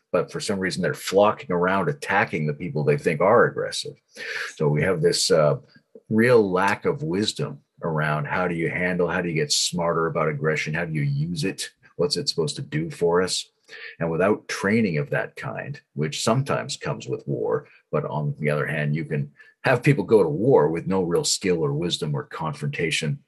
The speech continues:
with death and the other. So we need to develop something like a, a dharma of that.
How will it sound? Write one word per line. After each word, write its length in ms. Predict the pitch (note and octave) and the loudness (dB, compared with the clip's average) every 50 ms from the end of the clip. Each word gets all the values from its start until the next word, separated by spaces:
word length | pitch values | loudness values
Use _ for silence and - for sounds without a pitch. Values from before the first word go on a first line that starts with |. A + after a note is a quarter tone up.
| _ | _
with 260 | D#2 D#2 D2 C#2+ - - | -4 -4 -4 -4 -4 -2
death 280 | E2 D#2+ D#2 D2 - | -2 -2 -2 -2 -4
and 120 | C#2+ C#2+ C#2 | -4 -2 0
the 80 | C#2 | 0
other. 380 | D2 D2+ D2 C#2+ C#2+ C#2 C#2+ - _ _ _ _ _ _ _ _ _ _ _ _ _ _ - - - - - | 0 0 0 0 -2 -2 -4 -10 _ _ _ _ _ _ _ _ _ _ _ _ _ _ -20 -20 -18 -20 -16
So 260 | - - F2+ F2 E2 D2 | -4 0 0 0 0 0
we 140 | D2 F#2+ F#2 | -4 -4 -2
need 200 | F#2 F#2+ G2 D#2+ | -2 -2 -2 -2
to 180 | D#2 F2 E2 D#2+ | -2 -4 -4 -4
develop 600 | C#2+ - - - - F#2+ F#2+ F2+ E2+ D#2 - - | -4 -4 -6 -4 -2 0 2 2 2 2 0 -4
something 600 | - - - G#2+ G2 - - - F2+ F2 D#2+ D#2 | -4 0 0 0 0 0 0 -2 -2 -2 0 -2
like 240 | D#2 D#2 D2 C#2+ E2 | -2 -2 -4 -2 -2
a, 320 | D2+ D2+ D2+ D2+ D2 D2 - | 0 0 0 0 -2 -4 -4
a 60 | D#2+ | -6
dharma 480 | D2 - - E2 E2+ E2+ E2 E2 D2 - | -6 -4 -4 -2 -2 -2 -4 -4 -6 -6
of 220 | - A#1 - - - | -6 -8 -8 -8 -8
that. 220 | - - - - | -10 -10 -10 -12